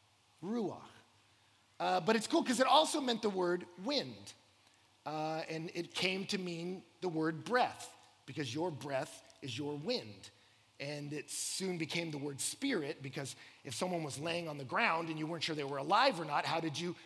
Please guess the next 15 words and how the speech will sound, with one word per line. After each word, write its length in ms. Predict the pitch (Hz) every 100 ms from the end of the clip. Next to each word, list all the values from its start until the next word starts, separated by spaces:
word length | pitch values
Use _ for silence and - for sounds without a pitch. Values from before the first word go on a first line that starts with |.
| -
know? 320 | 196 311 247
They 160 | 160 190
didn't 160 | 220
check 280 | 190 214 156
pulses 460 | - 240 262 - 143
back 280 | 180 156 -
then. 240 | 156 190 - -
They 100 | 175
would 160 | 214
put 140 | - 185
their 140 | 208
face 280 | 190 180 175
close 300 | - 165 147
to 100 | -
yours. 380 | 208 285 151